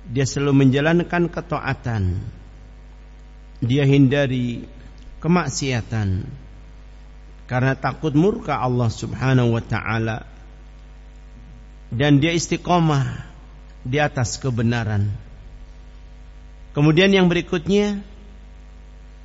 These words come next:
orang yang sudah ada pada dirinya ketakwaan, dia bisa rasakan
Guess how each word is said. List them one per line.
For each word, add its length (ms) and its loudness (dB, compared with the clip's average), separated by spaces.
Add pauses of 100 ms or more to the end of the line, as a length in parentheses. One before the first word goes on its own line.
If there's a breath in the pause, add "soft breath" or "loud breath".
orang 240 2
yang 240 4
sudah 400 0
ada 320 -2
pada 240 -4
dirinya 320 0
ketakwaan, 1120 -6 (1500)
dia 160 2
bisa 320 0
rasakan 960 -2